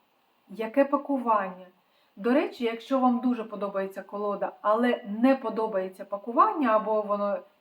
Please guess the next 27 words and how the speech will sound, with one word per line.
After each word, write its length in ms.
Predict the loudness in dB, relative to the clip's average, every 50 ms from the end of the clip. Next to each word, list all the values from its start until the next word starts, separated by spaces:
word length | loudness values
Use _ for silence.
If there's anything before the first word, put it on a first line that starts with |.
| _ _ _ _
дуже 320 | -12 -10 -8 -6 -6 -6 -6
хрупке, 500 | -4 -2 -2 -2 -2 -2 -6 -8 -8 -8 _ _ _ _
ви 160 | 0 2 2 4
завжди 480 | 2 0 0 -2 -2 0 0 0 0
можете 520 | -2 -4 0 2 2 2 2 -2 -6 -4 -4
обрати 400 | -2 0 2 0 0 0 -2 -6
в 60 | -6
нашому 400 | -6 -6 -6 -6 -8 -10 -8 -8
магазині 600 | -6 -4 -4 -4 -4 -4 -4 -4 -4 -4 -6 -8 -10 _ _ _ _ _ _ _
мішечок. 580 | -4 0 0 0 0 -2 -8 -10 -12 -14 -20 -20 _ _ _ _ _ _ _ _ _
Це 160 | -8 -4 -4 -4
буде 400 | -4 -4 -6 -4 -2 -2 -4 -4 -8 _ _ _ _ _ _ _ _ _
і 100 | -6 -6
красиво, 640 | -6 -8 -8 -8 -8 -6 -4 -4 -2 0 -2 -4 -4 -6 _ _ _
і 100 | -16 -14
зручно. 480 | -12 -12 -12 -12 -14 -14 -16 -20 -20 -20 _ _ _ _ _ _ _ _ _ _ -20 -20 _ _ _
Далі 380 | -10 -6 -2 0 2 2 4 2
бюджет. 500 | 2 0 -4 -8 -10 -10 -10 -10 -10 -12 _ _ _ _ _ _ _ _ _ _ _ _ _ _ _ _ _ _ _ _ _ _ _
Це 120 | -14 -12 -4
дуже 280 | 0 0 0 2 0
важливий 440 | -2 -4 -4 -6 -6 -6 -6 -6 -4
момент, 440 | -4 -4 -2 -2 -2 -2 -2 -4 -6
який 280 | -8 -10 -10 -10 -8
я 100 | -8 -8
завжди 400 | -8 -8 -8 -10 -8 -4 -4 -4
роз'яснюю 600 | -4 -4 -6 -8 -6 -6 -6 -6 -10 -14 -14 -14 -14
клієнтам. 560 | -16 -16 -16 -16 -16 -16 -18 -18 -20 -20 -20